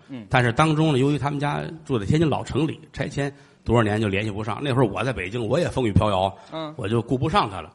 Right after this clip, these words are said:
Speaker 1: 嗯。
Speaker 2: 一直到后来在张一元演出，有一天门口说，说来个孩子叫严宗海，您认识吗？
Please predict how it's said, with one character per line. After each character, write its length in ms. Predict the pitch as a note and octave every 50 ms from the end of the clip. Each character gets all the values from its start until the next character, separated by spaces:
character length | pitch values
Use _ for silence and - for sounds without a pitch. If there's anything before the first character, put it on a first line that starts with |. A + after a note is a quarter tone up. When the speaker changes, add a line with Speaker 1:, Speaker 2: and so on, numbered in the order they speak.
| _ _ -
Speaker 1:
嗯。 100 | G2+ F2+
Speaker 2:
一 100 | - C#3+
直 100 | C#3+ D#3
到 140 | D#3 E3 C3
后 200 | - - D3 B2+
来 160 | A2 A2 A#2
在 160 | A#2+ A#2 A#2+ G#2+
张 220 | - D3+ D#3 E3
一 60 | D#3+
元 200 | D3+ B2+ B2+ D#3 C#3
演 160 | A2 F2+ F2
出， 160 | - - G#2
有 120 | G2+ F#2+ F#2
一 40 | F2+
天 180 | - A2 G#2
门 80 | G2+ G#2
口 160 | F2+ F#2 D#2+
说， 180 | - G2+ F#2+ F#2+ - - - _ _
说 120 | - - G#2+
来 120 | G#2+ G#2+
个 80 | A2 F#2+
孩 180 | - F#2 G2
子 80 | G#2 A2
叫 60 | G#2
严 180 | G2 G2+ A2 A2
宗 160 | A#2+ A#2+ G2+
海， 180 | - F2+ E2+
您 140 | F2 F2+ G2+
认 160 | G#2+ G#2+ G2
识 100 | E2 -
吗？ 80 | F2 -